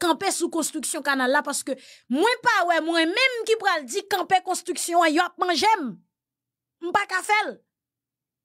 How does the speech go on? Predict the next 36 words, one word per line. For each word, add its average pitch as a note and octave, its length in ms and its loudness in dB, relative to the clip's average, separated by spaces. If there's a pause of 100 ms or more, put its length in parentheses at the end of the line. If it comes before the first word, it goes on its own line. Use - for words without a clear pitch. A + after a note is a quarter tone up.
(1700)
e. F#4+ 100 4 (1080)
Di G#3+ 160 -6
l, D5 240 4
di B4 160 2
l, A4+ 160 0
pa G#4+ 80 2
ka F4+ 240 -2
fè E4+ 160 2
l D4+ 80 4
la. C#4+ 160 2
Frèz C4+ 240 -4
e B3+ 80 -2
sè, - 220 -4
se - 180 0
pa E4 160 -2
tante B4 400 2
l, F4 80 -4
li C#4+ 80 -8
pa E4 160 4
tante D4+ 320 0
non, F4+ 140 -10 (340)
li E4+ 160 6
tante G#4 400 0
plizyè D4 400 0
fwa, F4 240 0 (960)
paske D#4 400 0
raple D4+ 380 4
w D#4 100 0
yo D#4 80 2
te D#4 160 2
voye C#4+ 360 2
yon C#4 100 -2 (100)
komite G4+ 560 2
sou F4+ 240 -4
kannal C4 400 2
la B3 120 2